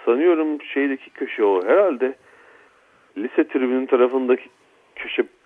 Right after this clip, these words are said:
tam kestiremedim görüntüden. Bayağı tabii YouTube'a yaks-, yansıyan görüntü şey yapan, e, yüksek bir ses var. E, herhalde sadece o görüntünün çekildiği tribünün alt katı değil, üst katından da muhtemelen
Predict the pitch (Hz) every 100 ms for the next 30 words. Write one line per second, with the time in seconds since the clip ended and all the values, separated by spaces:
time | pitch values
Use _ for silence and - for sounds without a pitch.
0 | _ - 131 131 123 - 135 151 113 104
1 | 98 92 - 127 285 294 _ - - -
2 | _ _ - 107 139 147 151 143 143 135
3 | 147 143 147 139 - - 113 120 123 127
4 | - 135 135 131 120 - - 123 123 143
5 | 175 - - - 107 117 - 143 135 117
6 | 101 101 92 - - - - - - _
7 | - 95 95 98 101 107 113 110 120 120
8 | 120 120 127 - - _ - 107 107 -
9 | _ _ 123 117 117 117 120 123 113 120
10 | 117 123 120 127 123 131 131 123 135 139
11 | 165 175 143 139 - 143 139 143 127 95
12 | - - - - - - _ _ 101 101
13 | 113 107 98